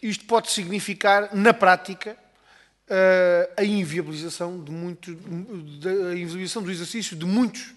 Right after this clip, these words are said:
direitos de crédito por força da, eh, maior complexificação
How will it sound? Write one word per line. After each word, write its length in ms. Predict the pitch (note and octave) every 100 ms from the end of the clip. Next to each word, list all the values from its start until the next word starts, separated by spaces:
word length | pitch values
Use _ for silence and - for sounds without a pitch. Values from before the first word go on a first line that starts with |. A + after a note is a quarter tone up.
| _
direitos 360 | D3 E3+ E3+ -
de 80 | -
crédito 520 | F3 F3+ F#3 F3+ F#3+ _ _
por 140 | G#3+
força 480 | E3+ F#3+ F3+ - G#3 - _ -
da, 160 | D3+
eh, 520 | F3+ G#3 G3 D#3+ C3 C#3+
maior 280 | D#3+ E3+ E3+
complexificação 840 | E3+ F3+ - F#3 F3 - F#3